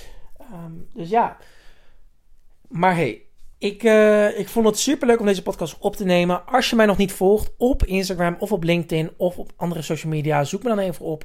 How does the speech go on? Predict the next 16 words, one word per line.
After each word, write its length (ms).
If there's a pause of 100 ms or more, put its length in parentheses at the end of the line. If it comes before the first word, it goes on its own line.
op 200
Menno 320
Stekelenburg 840 (640)
en 360
op 200
Marketing 480
met 160
Menno. 400 (420)
Eh, 140
mocht 220
je 60
me 60
daar 100
nog 80
niet 140
volgen, 440